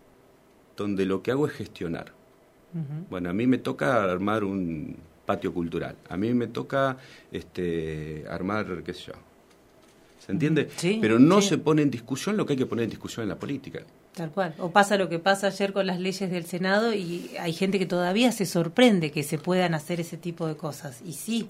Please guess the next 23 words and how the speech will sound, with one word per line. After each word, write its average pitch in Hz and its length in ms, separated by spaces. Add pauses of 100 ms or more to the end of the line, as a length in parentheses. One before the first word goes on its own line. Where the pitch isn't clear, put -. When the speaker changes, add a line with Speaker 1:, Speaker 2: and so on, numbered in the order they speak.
(120)
Speaker 2:
y 165 80
sí, 247 200
porque 190 300
responden 196 520
a 180 100
ese 202 220
modelo 190 340
ideológico. 185 540
Speaker 1:
Pero 123 140
es 139 60
que 120 120
la 120 100
única 170 260
manera 117 440
de 90 120
poder 113 280
derrotar 95 540 (280)
ese - 220
modelo 92 460
ideológico 92 760
Speaker 2:
Ujú. 82 100
Speaker 1:
es 113 180
con 92 380